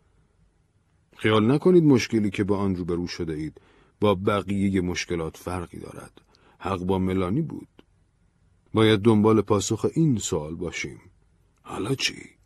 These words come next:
داستان اینطور شروع شد که اتفاقی افتاد و من هم واکنش نشان دادم.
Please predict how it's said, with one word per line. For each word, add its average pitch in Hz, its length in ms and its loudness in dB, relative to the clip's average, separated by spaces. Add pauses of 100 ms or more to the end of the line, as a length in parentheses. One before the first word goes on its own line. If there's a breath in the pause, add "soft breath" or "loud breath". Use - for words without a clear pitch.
(960)
داستان 147 460 6
اینطور 139 480 8
شروع 78 280 -6
شد 78 260 -10
که 107 160 -4
اتفاقی 110 640 0
افتاد 80 540 -6
و 90 40 -4
من 104 280 -2
هم 101 160 -4
واکنش 95 600 -4
نشان 71 300 -12
دادم. - 320 -16